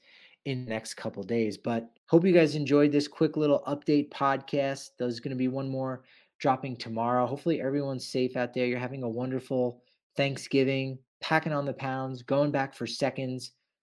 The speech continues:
thirds, stashing some leftovers, eating it for the entirety of the weekend. That's really what it's all about. And again, I just wanted to say thank you all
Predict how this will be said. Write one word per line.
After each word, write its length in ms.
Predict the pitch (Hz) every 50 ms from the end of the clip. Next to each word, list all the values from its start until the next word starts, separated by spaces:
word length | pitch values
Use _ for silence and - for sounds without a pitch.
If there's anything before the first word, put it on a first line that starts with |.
| _ _ _ -
thirds, 680 | - - 135 131 127 131 131 131 127 123 - - - - _ _ _ _ _ _ _ _ _ _
stashing 500 | - - - - 147 147 147 - 156 143
some 200 | - 139 123 123
leftovers, 840 | 127 131 131 131 - 135 127 127 120 123 127 127 123 123 - - - _ _ _ _ _ _ _ _ _ _ _ _ _
eating 280 | - 151 147 147 147 143
it 80 | 131
for 120 | - - 127
the 120 | 120 117
entirety 500 | 117 - - - 131 127 123 123 127 120
of 180 | - 120 110 95
the 100 | 110 98
weekend. 580 | 95 113 117 117 117 123 117 117 113 113 113 - _ - _ _ _ _ -
That's 240 | 131 123 127 -
really 180 | 131 123 117 113
what 180 | 107 110 107 110
it's 140 | 110 -
all 180 | 113 107 104 104
about. 400 | 98 104 104 101 101 95 - - _ _ _ _ _ _ _ _ _ _ _ _ _ -
And 120 | 123 123
again, 200 | 127 117 120 110
I 80 | 107 107
just 160 | 123 120 -
wanted 160 | 139 123 117
to 80 | 110 -
say 140 | 127 113
thank 320 | - - - 120 117 117 -
you 140 | 127 120 117
all 360 | 113 113 110 110 - -